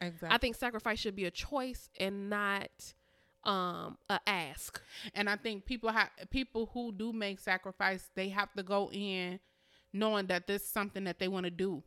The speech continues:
Speaker 1: for themselves, because
Speaker 2: Mm-hmm.
Speaker 1: otherwise it's gonna come with resentment.
Speaker 2: Exactly.
Speaker 1: You will feel like you made sacrifices for a friend and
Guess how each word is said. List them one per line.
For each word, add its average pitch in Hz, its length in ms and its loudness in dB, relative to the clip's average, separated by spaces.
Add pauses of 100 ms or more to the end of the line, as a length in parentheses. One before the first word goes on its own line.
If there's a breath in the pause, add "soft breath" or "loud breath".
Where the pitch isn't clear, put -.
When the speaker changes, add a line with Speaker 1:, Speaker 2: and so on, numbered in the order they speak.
(140)
Speaker 1:
for 185 120 2
themselves, 175 540 0
because 202 320 0
Speaker 2:
Mm-hmm. 196 80 -8
Speaker 1:
otherwise 196 500 6
it's 185 120 -6
gonna 185 200 -2
come 185 280 -2
with 185 180 -4
resentment. 170 640 -4
Speaker 2:
Exactly. 190 640 -2
Speaker 1:
You 208 160 2
will 196 160 6
feel 247 340 8
like 214 240 8
you 233 140 -2
made 220 320 0
sacrifices 196 840 2
for 180 180 0
a - 20 -6
friend 214 680 0
and 175 540 -2